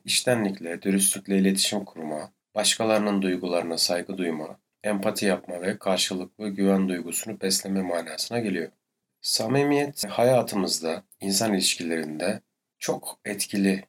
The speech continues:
konulardan birisi. Bunu hepimiz biliyoruz, kabul ediyoruz. Bu denli önemli olmasından dolayı da zaten geçmişten bugüne filozoflar, sanatçılar,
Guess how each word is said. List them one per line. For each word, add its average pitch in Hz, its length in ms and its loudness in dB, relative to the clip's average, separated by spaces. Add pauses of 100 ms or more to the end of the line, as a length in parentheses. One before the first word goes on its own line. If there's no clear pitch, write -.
(160)
konulardan 85 680 -4
birisi. 135 400 0 (140)
Bunu 104 200 0
hepimiz 95 380 0
biliyoruz, 82 520 -4
kabul 82 200 -8
ediyoruz. 78 580 -10 (460)
Bu 135 260 0
denli 98 420 4
önemli 107 320 2
olmasından 120 640 2
dolayı 82 280 -4
da 120 100 -2
zaten 107 400 0 (280)
geçmişten 110 680 0
bugüne 87 400 -2 (280)
filozoflar, 98 840 -4
sanatçılar, 92 800 -4